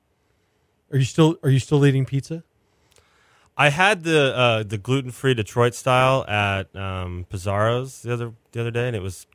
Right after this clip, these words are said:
Speaker 1: It's
Speaker 2: fantastic.
Speaker 1: surprisingly solid.
Speaker 2: It was
Speaker 1: Yeah.
Speaker 2: really, really good.
Speaker 1: All right, so what are your go-to toppings on your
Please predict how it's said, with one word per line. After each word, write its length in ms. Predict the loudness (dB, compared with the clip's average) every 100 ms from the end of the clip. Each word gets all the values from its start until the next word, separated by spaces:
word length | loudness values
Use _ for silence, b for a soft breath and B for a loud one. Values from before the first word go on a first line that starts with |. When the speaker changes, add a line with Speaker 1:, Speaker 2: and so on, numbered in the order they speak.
| _
Speaker 1:
It's 120 | -2 -2
Speaker 2:
fantastic. 460 | -6 -8 -8 -10 -2
Speaker 1:
surprisingly 460 | 4 4 2 -2 -2
solid. 340 | -2 -2 -2
Speaker 2:
It 20 |
was 60 | 4
Speaker 1:
Yeah. 140 | 6
Speaker 2:
really, 160 | 6 4
really 220 | 2 0
good. 340 | -2 -4 -6 2
Speaker 1:
All 100 | 6
right, 180 | 6 4
so 160 | 2
what 180 | 4 4
are 60 | 4
your 160 | 0
go-to 480 | 0 4 4 2 -4
toppings 540 | -2 0 0 0 -4 -2
on 160 | -4
your 320 | -2 -4 -6